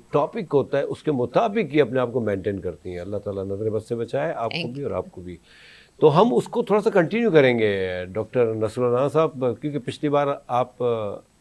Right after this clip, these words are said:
Speaker 1: कुछ कहना चाह रहे थे, मैंने रोक लिया था।
Speaker 2: अच्छा, एक चीज़ मैं पहले
Speaker 1: जी,
Speaker 2: बोलूँ।
Speaker 1: go ahead।
Speaker 2: हाँ, ये तो बोल, देखिए, इसमें हम, हमारा जो प्रोग्राम है, उसमें हम लोग हेल्थ के बारे में भी बताते हैं।
Speaker 1: जी।
Speaker 2: जुस्तजू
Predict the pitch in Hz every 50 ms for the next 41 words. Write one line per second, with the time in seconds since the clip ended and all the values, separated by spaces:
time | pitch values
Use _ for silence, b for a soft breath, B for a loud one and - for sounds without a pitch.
0 | _ - - 120 - - - 127 139 151 131 117 131 135 127 139 131 127 123 113
1 | 113 123 110 113 113 110 110 113 156 196 208 202 277 262 - - 202 226 233 226
2 | - 254 226 220 208 185 170 151 139 135 143 139 139 160 135 107 151 170 165 170
3 | 147 98 - - - - 165 170 170 135 - - 175 190 208 208 226 240 202 214
4 | 202 202 190 196 220 208 277 294 294 254 202 147 147 - 208 - - - 247 262
5 | 247 214 202 190 196 196 190 - 156 185 185 180 170 175 180 202 214 208 226 214
6 | 202 185 185 180 175 175 180 185 196 190 190 185 - - 196 196 196 196 185 180
7 | 180 185 185 180 180 175 170 180 165 170 165 - 226 208 208 202 196 190 196 190
8 | 185 196 196 196 196 185 185 170 170 165 165 - 175 170 123 120 - 156 165 156
9 | - - - 180 170 170 185 185 185 180